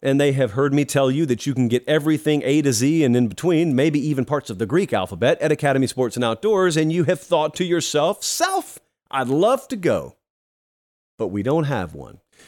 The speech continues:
That excuse doesn't work for you anymore in Lafayette, Indiana. And for those of you who don't already know, you got one in your backyard, and I strongly encourage you to visit said location,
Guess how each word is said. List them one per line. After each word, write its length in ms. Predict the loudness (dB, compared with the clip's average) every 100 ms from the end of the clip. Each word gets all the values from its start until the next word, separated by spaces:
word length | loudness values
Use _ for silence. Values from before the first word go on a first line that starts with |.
| _ _ _ _ _ _ _
That 320 | -4 2 2
excuse 380 | 2 0 -2 0
doesn't 240 | -2 -2
work 180 | -2 -4
for 120 | -4
you 160 | -2 2
anymore 400 | 2 2 0 0
in 120 | -2
Lafayette, 380 | 0 0 0 2
Indiana. 580 | 2 2 2 2 0 -4 _ _ _ _ _ -4
And 360 | 0 2 2 2
for 100 | 2
those 240 | 2 2
of 100 | -2
you 140 | 0
who 160 | 2 2
don't 180 | 2 2
already 240 | 2 2
know, 280 | 2 2 0
you 220 | -4 -2 0
got 300 | 2 0 2
one 180 | 2
in 100 | 2
your 140 | 4 2
backyard, 680 | 2 0 0 2 2 2 -4 _
and 160 | -2 0
I 60 |
strongly 560 | 0 0 0 2 2 2
encourage 540 | 0 -2 -2 0 0
you 320 | 0 2 0 -4 -4
to 200 | -2 0
visit 400 | 0 0 0 -4
said 240 | -2 0
location, 680 | 2 0 0 0 0 0 -2